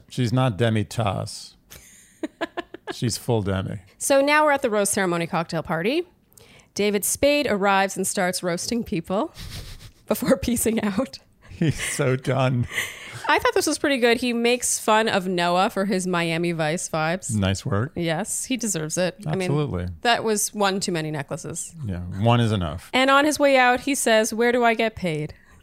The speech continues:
Speaker 1: Amazing. I mean, he's, I, I feel, I feel what's going on with him. I know, I know what's happening with David.
Speaker 2: Yeah, I felt like by the end of this, he was ready to go home.
Speaker 1: He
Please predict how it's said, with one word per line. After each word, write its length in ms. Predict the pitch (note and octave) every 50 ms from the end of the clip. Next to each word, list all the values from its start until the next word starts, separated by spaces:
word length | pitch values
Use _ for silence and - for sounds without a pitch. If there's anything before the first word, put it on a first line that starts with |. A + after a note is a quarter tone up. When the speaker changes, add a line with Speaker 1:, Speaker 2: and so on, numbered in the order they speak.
| - - -
Speaker 1:
Amazing. 560 | B2+ G#2+ F#2+ F#2 F#2 F2+ E2+ D2+ E2 D#2+ E2 E2 F#2+ - - - - _ _ _ -
I 100 | - A#2+
mean, 220 | B2 B2+ B2 A#2+
he's, 340 | A2 C#3 C#3+ D3 C3+ - - - -
I, 520 | C3+ B2 B2+ C3+ C#3 C#3+ C3+ C3 B2+ C3
I 60 | C3+
feel, 760 | C3 - - - - C3 A#2+ A#2+ A#2+ A#2 A2+ G#2+ G2 F2+ F#2 G#2+ - _ _ _ -
I 60 | - A2
feel 300 | - - B2 A2 G#2 G2+
what's 200 | G2 F#2+ - -
going 240 | - G2+ F#2 F2 F2
on 180 | F2 F2 F2
with 120 | E2+ E2 E2
him. 280 | E2+ E2 D#2+ D#2 E2+ F#2+
I 60 | F#2+
know, 340 | F#2 F2+ G2 F#2+ F#2+ F#2+ - -
I 80 | G2
know 180 | G2 G#2 A2 A2+
what's 180 | A2 G#2+ - -
happening 360 | A#2 G2+ F#2+ F#2 F2 F2 E2
with 120 | E2+ E2 D2+
David. 340 | E2+ F2 E2+ D#2+ E2+ F#2 - -
Speaker 2:
Yeah, 200 | A#3 A#3+ A#3+ -
I 100 | B3+ C4+
felt 180 | - D#4 D#4 D4
like 140 | D4+ D#4+ C#4+
by 120 | - B3+ A#3+
the 100 | A#3+ A3+
end 100 | A3 G#3+
of 60 | F#3+
this, 160 | G3 - -
he 80 | - F#3
was 140 | F3+ F3 D#3+
ready 220 | F3+ F3 D#3 E3 D#3+
to 100 | D#3+ D#3+
go 200 | D#3 D#3 D#3 D#3+
home. 340 | D3 D#3 D#3 D3 D3 D#3+ - - _ -
Speaker 1:
He 420 | - - F#3 F#3+ G3 G#3 G#3+